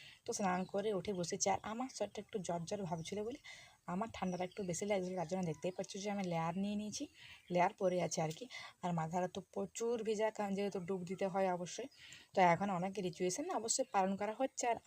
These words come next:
আমি এখন এখানে বসে আছি। আর আমি এখানে একা নেই, এখানে কিন্তু অনেকেই আছে। তো চলো তোমাদেরকে দেখাই। আর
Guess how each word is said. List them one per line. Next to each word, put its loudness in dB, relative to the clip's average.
আমি -2
এখন -4
এখানে -4
বসে 2
আছি। -6
আর 6
আমি 2
এখানে 0
একা 2
নেই, 2
এখানে -2
কিন্তু -4
অনেকেই -2
আছে। -6
তো 0
চলো 2
তোমাদেরকে 0
দেখাই। 2
আর 6